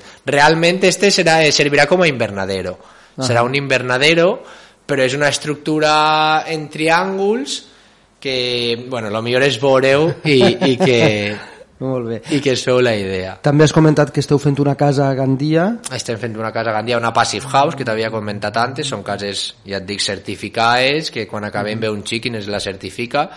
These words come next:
Speaker 2: Molt bé.
Speaker 1: i la finalitat de la casa és que tinga un consum d'energia zero,
Speaker 2: Mhm.
Speaker 1: zero, que
Speaker 2: Mhm.
Speaker 1: esto en avui en dia és increïble, entrar a l'hivern fent sis graus fora i que dins hi haga vint-i-cinc graus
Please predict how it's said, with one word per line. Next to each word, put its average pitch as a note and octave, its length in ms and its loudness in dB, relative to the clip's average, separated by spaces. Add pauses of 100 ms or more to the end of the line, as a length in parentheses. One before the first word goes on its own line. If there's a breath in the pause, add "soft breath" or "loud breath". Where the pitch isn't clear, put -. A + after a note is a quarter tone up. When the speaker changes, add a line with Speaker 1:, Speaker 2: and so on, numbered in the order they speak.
(180 loud breath)
Speaker 2:
Molt A#2 180 -10
bé. A2+ 80 -4
Speaker 1:
i B2+ 60 0
la A2 100 0
finalitat G2 480 -4
de G2 80 -4
la F#2+ 80 0
casa F#2 240 -2
és - 60 -8
que G2+ 80 -2
tinga F#2+ 240 -6
un G2 140 -6
consum G2+ 460 -6
d'energia G#2 540 -6
zero, F2+ 380 -8 (160)
Speaker 2:
Mhm. B2+ 120 -6
Speaker 1:
zero, G2 400 -4
que F2+ 380 -10 (540)
Speaker 2:
Mhm. C3 160 -6
Speaker 1:
esto G2+ 360 -6
en G2 140 -8
avui G#2 160 -8
en G2 80 -10
dia G#2+ 180 -2
és G#2+ 100 -4
increïble, A2 520 -4
entrar G2+ 540 -4
a A2+ 120 -4
l'hivern A2 540 0
fent G#2 240 -8
sis G#2 260 -6
graus G#2+ 300 -4
fora A2+ 380 -4 (340 loud breath)
i A#2 80 -6
que A2 140 -4
dins A2 260 -6
hi A2 180 -2
haga G#2+ 220 0
vint-i-cinc G#2+ 640 -4
graus A2 460 0